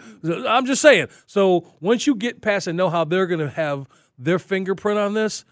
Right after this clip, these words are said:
Speaker 2: then the next time you'll know how to maneuver and get around it. Because, see, that's what everybody's saying. That's what I've been talking to my friends. They said, "Well, you know,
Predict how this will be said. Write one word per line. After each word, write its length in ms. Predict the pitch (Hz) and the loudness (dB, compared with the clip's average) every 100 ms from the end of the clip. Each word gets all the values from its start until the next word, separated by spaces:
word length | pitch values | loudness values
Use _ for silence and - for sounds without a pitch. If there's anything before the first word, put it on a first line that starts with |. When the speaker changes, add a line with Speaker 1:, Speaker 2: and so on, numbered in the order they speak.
| _ _ _ - | _ _ _ -6
Speaker 2:
then 280 | 127 175 156 | 0 2 2
the 80 | |
next 260 | 156 170 - | 0 -2 -2
time 380 | 147 117 107 101 _ - | -2 -2 -4 -10 _ -6
you'll 180 | 135 135 | -2 0
know 160 | 127 | 0
how 120 | 123 117 | 0 -2
to 100 | 110 - | -6 -12
maneuver 400 | 117 117 123 110 | -8 -4 -2 -4
and 100 | 107 | -6
get 100 | 101 | -6
around 280 | 98 127 107 | -2 0 -2
it. 80 | 87 | -4
Because, 240 | 95 113 | -10 -6
see, 80 | 120 | -2
that's 240 | 139 202 196 | 0 0 0
what 100 | 156 | 0
everybody's 380 | 151 131 120 | 0 -4 -6
saying. 200 | - 151 | -4 -4
That's 200 | 120 160 | -4 -6
what 80 | 196 | -6
I've 60 | 139 | -6
been 80 | 120 | -6
talking 300 | 190 190 135 | -6 -6 -8
to 40 | |
my 80 | 113 | -12
friends. 360 | - 220 156 - _ _ | -6 -6 -6 -10 _ _
They 60 | 127 | -14
said, 180 | 131 104 _ _ - | -12 -12 _ _ -10
"Well, 340 | 107 101 98 _ _ _ | -6 -6 -8 _ _ _
you 60 | 110 | -18
know, 180 | 78 | -18